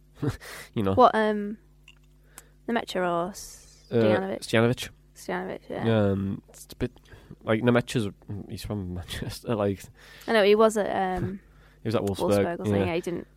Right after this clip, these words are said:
Speaker 2: didn't get a look in there, did he?
Speaker 1: Mm-hmm. So, let's move on to Barnsley, um, as we're slowly wrapping things up. Uh,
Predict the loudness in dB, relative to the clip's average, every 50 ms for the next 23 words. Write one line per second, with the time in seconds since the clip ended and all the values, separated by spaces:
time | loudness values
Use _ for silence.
0 | _ -12 -12 -10 -6 -6 -4 -4 -4 -6 -6 -6 -6 -4 -2 -2 -2 -2 -2 -2
1 | -2 -4 -4 -8 _ -6 -4 0 2 0 0 0 -4 -12 -10 -8 -6 0 4 6
2 | 8 8 8 8 6 4 2 0 0 0 2 0 2 4 4 4 2 2 2 4
3 | 4 6 4 4 2 2 2 4 4 4 2 2 0 2 2 0 0 -2 -2 -4
4 | -6 -6 -10 -4 0 2 2 2 2 0 -2 -6 -6 -4 -4 -4 -2 0 2 2
5 | 2 0 -2 -10 -8 -4